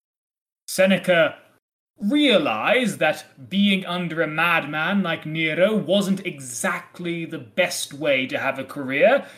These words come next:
so after a while, Seneca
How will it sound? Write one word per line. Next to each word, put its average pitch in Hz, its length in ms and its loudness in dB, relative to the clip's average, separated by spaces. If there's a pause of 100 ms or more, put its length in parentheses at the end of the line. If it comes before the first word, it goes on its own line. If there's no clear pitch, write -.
(120)
so 185 300 4
after 196 460 2
a 156 60 -2
while, 123 680 0 (360)
Seneca 139 720 -2